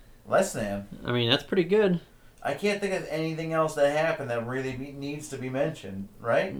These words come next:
Speaker 2: Uh, n-, if, if it becomes relevant again, we'll mention it. But for now, that's really all the information you're
Speaker 1: Yeah,
Speaker 2: gonna need.
Speaker 1: that's the thing, too,
Speaker 2: It's
Speaker 1: is,
Speaker 2: all
Speaker 1: like,
Speaker 2: about saving you time.
Speaker 1: it's, yeah, it's not that we're forgetting anything to tell you. It's
Speaker 2: No.
Speaker 1: that we've decided it's unimportant. We've scrapped the plots.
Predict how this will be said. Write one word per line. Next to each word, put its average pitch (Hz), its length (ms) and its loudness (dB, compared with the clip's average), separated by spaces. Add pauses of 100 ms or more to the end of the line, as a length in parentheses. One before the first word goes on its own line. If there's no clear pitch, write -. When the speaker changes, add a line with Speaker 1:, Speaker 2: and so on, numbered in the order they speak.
Speaker 2:
Uh, 131 260 2
n-, 135 360 -2
if, 175 260 4
if 180 200 6
it - 320 0
becomes 135 300 0
relevant 123 360 8
again, 107 260 0
we'll 107 100 0
mention 107 340 -2
it. 107 80 -4
But 113 140 -2
for 131 100 2
now, 110 300 0
that's 110 180 0
really 117 180 4
all 113 140 6
the 120 80 4
information 120 400 2
you're 113 100 4
Speaker 1:
Yeah, 113 80 8
Speaker 2:
gonna 110 120 2
need. 117 120 4
Speaker 1:
that's - 200 6
the 214 60 -4
thing, 202 280 -2
too, 190 160 -2
Speaker 2:
It's 156 60 2
Speaker 1:
is, 135 60 4
Speaker 2:
all 160 80 12
Speaker 1:
like, 131 80 10
Speaker 2:
about 127 120 8
saving 117 240 6
you 107 80 2
time. 113 340 2
Speaker 1:
it's, 117 140 -2
yeah, 185 100 8
it's 143 140 2
not 196 280 4
that 208 120 2
we're 202 140 2
forgetting 143 720 -2
anything 151 460 -4
to 123 100 -10
tell 131 260 0
you. 170 200 -6
It's 151 100 -4
Speaker 2:
No. - 160 2
Speaker 1:
that 147 260 6
we've 160 260 -4
decided 135 880 4
it's 135 180 0
unimportant. 135 680 0
We've 120 140 -6
scrapped 131 400 4
the 120 80 -4
plots. 104 560 -2